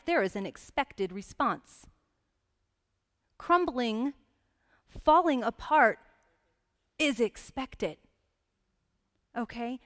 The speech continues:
There is an expected response. And so when I see that house fall in that sand, yep, that makes sense. That's the way it's supposed to happen, right? But the house that was built on the rock did not fall. That is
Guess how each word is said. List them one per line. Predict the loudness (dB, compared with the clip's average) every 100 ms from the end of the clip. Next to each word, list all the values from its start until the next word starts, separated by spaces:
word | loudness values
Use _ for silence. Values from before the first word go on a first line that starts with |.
| -2
There | 0
is | 2
an | -2
expected | -6 -8 -8 -6 -6 -6
response. | -8 -4 -2 -2
And | -6 -8
so | -6
when | -6 -4
I | -4
see | -4 -4 -2
that | -2 -4
house | -2 -2 -2
fall | -2 0 0
in | -2 -4
that | -6 -8
sand, | -6 -2 0 -2 -6 _ -2
yep, | -2 -2 _ _ -6
that | -4
makes | -4 -6
sense. | -6 -6 -12 -18 _ _ _ _ _ _ _ _ _ _ _ _ _ _ -18
That's | -16
the | -12
way | -12
it's | -8
supposed | -8 -8
to | -8
happen, | -8 -6 -6 -8 -14 _ _ -12
right? | -10 -8 -10 _ _ _ _ -20 _
But | 0 0
the | -2
house | -4 0 0 -2
that | -4
was | -4 -6
built | 0 2 2 -2
on | -10 -8
the | -8
rock | -4 0 2 0 -6 -12
did | 0 0 0
not | -4 -4 -2 2 4 2 0 -8 -20 _ _
fall. | 0 0 0 -6 _ _ _ _ _ _ _ _ _ _ _ -2
That | 0
is | 0